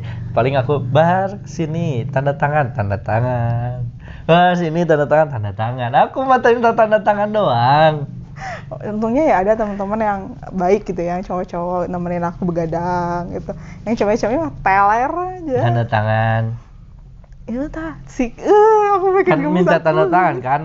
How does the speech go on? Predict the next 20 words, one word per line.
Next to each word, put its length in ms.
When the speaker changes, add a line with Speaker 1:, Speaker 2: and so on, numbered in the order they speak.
Speaker 1:
bahwa 260
ini 300
telah 240
melaksanakan 580
K 80
K 120
N. 80
Speaker 2:
Iya, 240
aku 220
bilang, 260
kalau 160
udah 80
beres 260
nih, 200
begadang 540
nih 100
ceritanya 400
tuh 140
ya. 80
Eh, 80